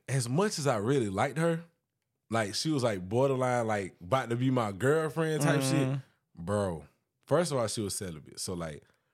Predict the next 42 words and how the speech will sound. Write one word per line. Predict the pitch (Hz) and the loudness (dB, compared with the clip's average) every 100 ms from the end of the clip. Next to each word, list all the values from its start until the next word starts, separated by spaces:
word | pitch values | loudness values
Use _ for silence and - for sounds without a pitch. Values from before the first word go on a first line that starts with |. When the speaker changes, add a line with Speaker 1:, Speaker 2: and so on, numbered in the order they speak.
| _ | _
Speaker 1:
whenever | 123 220 226 | 2 2 4
I | 175 | 2
hear | 160 151 | 2 0
cel-, | - 180 170 | 0 -2 0
no, | 156 | -2
stop. | 131 302 - - - - | 0 0 -2 -2 -14 -6
Whenever | 120 185 240 | 0 2 2
I | 202 | 0
hear | 175 156 | 0 0
celibate, | - 196 190 143 - - | 0 0 0 0 -2 -2
I | 139 208 | 0 2
always | 139 123 113 | 2 0 -2
think, | 127 110 - _ - | -4 -4 -8 _ -14
"Well, | 87 | -4
I | |
Speaker 2:
You | 147 139 | 4 6
a | |
Speaker 1:
know, | 104 | 6
Speaker 2:
hoe. | 123 110 - | 2 0 -4
Speaker 1:
I, | - | -4
no, | 131 143 139 151 135 _ _ | 4 6 6 2 -4 _ _
I | 101 | -6
know | 104 135 175 | -2 2 4
this | 165 131 | 4 0
pussy | 147 113 | 0 0
finna | 110 120 | -2 -4
smack. | - 131 117 90 - _ _ _ - - | -4 -4 -8 -10 -14 _ _ _ -12 -12
<sighs> | - - - _ _ | -16 -20 -20 _ _
I | 107 | -2
know | 110 175 196 | 2 4 4
it's, | 120 | 2
I, | 104 120 117 - - | -2 -4 -6 -18 -2
you | 139 175 | 2 4
ain't | 123 - | 2 2
fucked. | 190 185 | 4 4
How | 156 208 | 4 4
long?" | 214 196 | 4 2
She | - 170 | -2 -4
said, | 160 107 | -4 -6
"About | 87 - | -10 -10
two | - 160 | -6 -2
years." | 139 120 85 - | 0 0 -2 -10